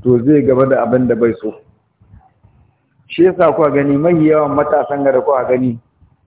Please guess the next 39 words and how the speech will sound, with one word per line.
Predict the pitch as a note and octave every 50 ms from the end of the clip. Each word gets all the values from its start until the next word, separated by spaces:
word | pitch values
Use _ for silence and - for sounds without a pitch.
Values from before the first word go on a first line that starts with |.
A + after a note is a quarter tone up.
| - C#3
in | C#3 D3 C#3+
sun | D3+ D#3 D#3
yi | D#3 C#3+
bikin | C#3 B2 - C3+ C3+
aure | C3+ C3 C3+ C3+ C#3 D3 D3 C#3+
a | C3+ B2 B2
yi | B2 C3+
ta | D3 C#3+ C3+
hauka, | A#2 A#2+ G#2+ C3 C3
a | C3 C3 C3
yi | C3 C3
ta | C3 B2+ B2
hauka, | C3 B2+ - A#2 A#2 B2+
mahi | D3 E3+ D#3+ C#3 C#3+ C#3+
yawan | D3 C#3 B2 - - C#3
in | C3+
ka | - - C#3
kasa | - - C#3+ C3 - A#2+ G#2 -
su | - - - - - _ _ -
kashi | C#3 B2+ C3 C3+ A#2+
goma. | B2 B2+ B2+ A#2+ A#2 G#2 - - - - - - - _ _ _ - _ _ _ _ _ _ _ _ -
Zuwa | B2+ D#3+ E3+ D#3+ C#3
ɗan | C3+ C#3 D3
lokaci | D3+ D3+ D3 D3+ C#3 A2 - C3+
kaɗan | - D#3 C3+ C3+ C3 C3
za | C3+ C#3+ D3
ka | - D3+ - C3
iske | C#3 - - B2+ A#2 -
kashi, | - C#3+ - - C3 B2+ B2 G#2+ G#2 - _ _ _ - - _ - -
kashi | - E3 D#3+ - D3 C#3
bakwai | A#2 C#3+ D3+ D3 D3 B2+ A2 - - - -
ba | C3 C3+ C#3 C3+
su | C#3 C3+
da | B2 -
ko | - C#3 C3+
jari. | C3 C#3 C3+ C3 B2 A2+ - - - - - _ _ _ _ _ - - - - _ _ _ _ D#4+ E4 E4+ - G4 - - - - - D4+ D4 D4 D4+ D4+ - - _ _ C#4 C#4+ D4+ D#4 D4+ D4 - - _ _ _ _ _ - - - -
Mm, | D#3 D#3 D3 C#3 C3+ C3+
ma, | C#3 C#3+ - - -
ma, | D3 D#3 E3